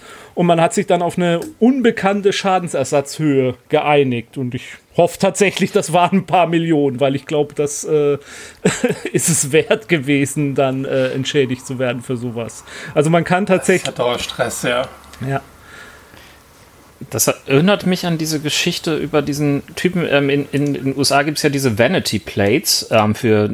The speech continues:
Speaker 3: ähm, die Autos, wo man sich halt irgendwo auch einen Namen draufdrucken lassen kann. Und der kam auf die Idee, sich dort Null draufdrucken zu lassen, also Null. Und, ähm,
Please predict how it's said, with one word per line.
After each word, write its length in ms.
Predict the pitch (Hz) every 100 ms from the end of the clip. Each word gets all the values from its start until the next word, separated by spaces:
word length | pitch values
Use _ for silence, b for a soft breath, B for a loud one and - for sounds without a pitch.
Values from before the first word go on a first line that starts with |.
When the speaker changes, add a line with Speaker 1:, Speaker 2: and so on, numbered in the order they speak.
| 101
Speaker 3:
ähm, 240 | 131 104 98
die 140 | 107
Autos, 600 | 107 127 - 98 151 -
wo 60 | 113
man 140 | 110
sich 200 | 107 110
halt 320 | 120 120 110 143
irgendwo 460 | 123 117 107 113
auch 200 | 113 110
einen 140 | 113 104
Namen 340 | 110 123 120
draufdrucken 560 | 101 85 85 - 85 87
lassen 260 | 85 98
kann. 300 | 90 98 113 - B B B B -
Und 100 | 113
der 80 | 127
kam 220 | 175 165
auf 160 | 139
die 100 | -
Idee, 180 | 147 139
sich 200 | 139 147
dort 380 | - 143 143 - _
Null 600 | 117 113 127 160 151 107 - -
draufdrucken 760 | 92 90 87 - - 95 90 82 -
zu 160 | - -
lassen, 380 | 87 87 107 92
also 180 | 90 92
Null. 420 | 95 104 113 90 B B B B -
Und, 360 | 110 104 104 -
ähm, 480 | 107 104 104 104 104